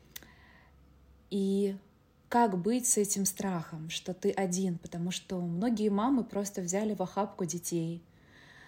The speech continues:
Многие девушки просто сели в машины и уехали. А, кто-то один, кто-то захватил с собой ещё кого-то.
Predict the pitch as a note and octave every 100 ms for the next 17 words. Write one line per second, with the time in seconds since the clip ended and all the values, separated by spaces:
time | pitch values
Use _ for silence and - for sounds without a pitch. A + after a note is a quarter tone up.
0 | - - - - - - - - - G#3+
1 | C4 G#3+ G3+ G3+ A#3 A#3 - F#3+ G#3 G3+
2 | G#3 - A3 G#3+ G3+ G3 F#3 G#3 G#3 G3
3 | F#3 F#3 E3 E3+ F#3 D#3+ F3 F3 - -
4 | - E3+ D#3+ D#3+ - B3+ C4+ G#3 E3+ F#3
5 | F3+ F3 - - G#3 G#3 F#3+ F3 D#3 -
6 | - - F#3+ F#3 F#3 G3+ G3+ G#3+ F3+ F#3
7 | F3+ F#3+ F#3 F3 E3 D#3+ F3